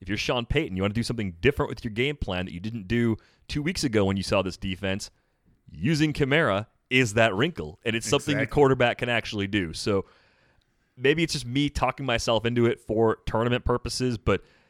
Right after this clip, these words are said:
Speaker 1: it's not often that you get a guy that has a forty-point game on the ledger. I mean, it was almost a forty-eight-point game on
Speaker 2: <laughs>
Speaker 1: DraftKings back in week three for Alvin Kamara. You rarely get a player like that at seven K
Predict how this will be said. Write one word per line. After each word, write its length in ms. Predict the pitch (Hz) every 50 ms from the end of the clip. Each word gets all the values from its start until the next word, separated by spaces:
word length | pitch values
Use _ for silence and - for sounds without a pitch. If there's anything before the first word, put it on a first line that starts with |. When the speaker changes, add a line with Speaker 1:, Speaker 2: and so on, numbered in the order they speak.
| _ _ -
Speaker 1:
it's 200 | 110 107 - -
not 240 | 117 131 135 - - -
often 380 | 113 110 110 - - 139 131
that 120 | 120 - 110
you 120 | 113 104
get 120 | 107 104
a 60 | 110 101
guy 320 | 92 95 98 101 107 107
that 200 | 95 95 - -
has 440 | - 98 98 98 92 92 - - - -
a 160 | 101 98 90 -
forty-point 720 | - - - 101 101 110 113 107 - - 120 110 - -
game 420 | 92 95 92 95 98 104 110 117 120 _ _ _ -
on 300 | 92 90 92 92 92 87
the 80 | 87
ledger. 420 | 80 80 82 87 95 98 104 107 101
I 40 | 82
mean, 160 | 85 78 73
it 40 | 73
was 100 | - -
almost 300 | 64 87 85 - - -
a 60 | - _ -
forty-eight-point 800 | 95 95 95 95 - _ - 92 107 - - - 113 113 - 113
game 260 | 110 107 110 110 113
on 140 | 110 107 98
Speaker 2:
<laughs> 20 |
Speaker 1:
DraftKings 600 | 101 117 110 110 113 - - 135 131 131 127 - _ _ _ _ _ _ -
back 240 | - 104 101 104 -
in 120 | 98 92 95
week 160 | 104 - -
three 340 | - - 92 98 104 113 123
for 140 | - - -
Alvin 220 | 120 117 117 117
Kamara. 340 | - 117 117 123 127 127 123 _ _ _ _ _ _ _ -
You 180 | 123 139 139 135
rarely 400 | 139 143 151 165 170 160 147 127
get 140 | 113 104
a 60 | 98 -
player 320 | - 104 104 101 95 92
like 240 | 90 85 82 _ -
that 260 | 85 82 80 - _ _ _ _ -
at 120 | 98 - -
seven 460 | - - - - 123 110 110 101 92
K 460 | - - 113 101 87 80 73 80 -